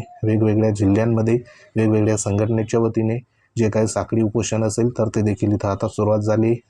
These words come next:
जेणेकरून लवकरात लवकर ह्या पदभरतीच्या, अ, जो काही खुलासा असेल किंवा जी काही पदभरतीच्या अनुषंगाने लवकरात लवकर पुढील जी काही प्रक्रिया असेल तर ती इथं झाली पाहिजे. त्या अनुषंगाने साखळी उपोषण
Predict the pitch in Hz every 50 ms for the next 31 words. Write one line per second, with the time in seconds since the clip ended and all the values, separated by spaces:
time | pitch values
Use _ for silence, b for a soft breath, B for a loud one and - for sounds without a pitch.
0 | _ - 113 107 104 101 107 101 - 110 117 110 110 107 104 101 - - 110 110
1 | 110 110 107 104 - 120 117 b b b b b b b - 110 117 - - 110
2 | 110 107 107 104 107 101 - 110 104 - 120 113 117 123 - _ _ _ _ _
3 | _ - 107 110 110 110 107 113 107 117 110 117 113 - - 107 104 107 110 -
4 | 120 117 113 110 - 117 117 117 - 113 113 110 110 110 - 113 110 - 110 107
5 | 107 101 98 98 104 101 117 113 113 113 - 120 110 107 110 107 101 - 110 104
6 | 107 107 107 110 117 117 - _ _ _ - 107 107 101 101 - 117 117 117 117
7 | 113 104 - 110 110 - - 107 110 110 110 110 107 113 110 107 - 98 - 110
8 | 107 113 117 113 110 - - 117 - - - 117 113 113 - 113 113 113 104 -
9 | 113 113 123 b b b b b b b 123 113 104 104 101 107 120 117 123 120
10 | 120 117 117 117 120 110 107 107 113 104 113 113 107 107 107 107 110 123 135 b
11 | b b b b _ - - 107 92 - 117 117 113 104 107 110 104 - - 120
12 | 135